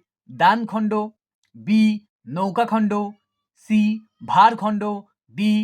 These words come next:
বংশীখণ্ড। চব্বিশ নম্বর প্রশ্নের সঠিক উত্তর অপশন এ, দানখণ্ড।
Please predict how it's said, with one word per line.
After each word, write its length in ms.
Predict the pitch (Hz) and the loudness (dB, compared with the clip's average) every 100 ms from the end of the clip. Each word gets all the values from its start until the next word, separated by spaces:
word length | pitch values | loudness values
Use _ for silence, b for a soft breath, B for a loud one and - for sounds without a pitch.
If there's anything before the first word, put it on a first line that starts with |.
| 214 _ 113 | -4 _ -4
বংশীখণ্ড। 560 | 185 247 220 180 147 110 107 _ _ _ _ _ 226 | -2 0 -4 -6 -6 -8 -14 _ _ _ _ _ -2
চব্বিশ 360 | 233 262 233 | 0 0 -2
নম্বর 140 | 240 226 | -4 -4
প্রশ্নের 320 | 214 185 208 | -6 -6 -6
সঠিক 320 | - 202 214 | -4 -4 -4
উত্তর 180 | 156 175 | -6 -6
অপশন 280 | 160 180 175 170 _ - | -4 -4 -6 -10 _ -4
এ, 160 | 214 190 165 _ _ _ _ _ _ | 0 0 -4 _ _ _ _ _ _
দানখণ্ড। 680 | 120 156 180 226 - 156 | -6 0 0 0 -4 -8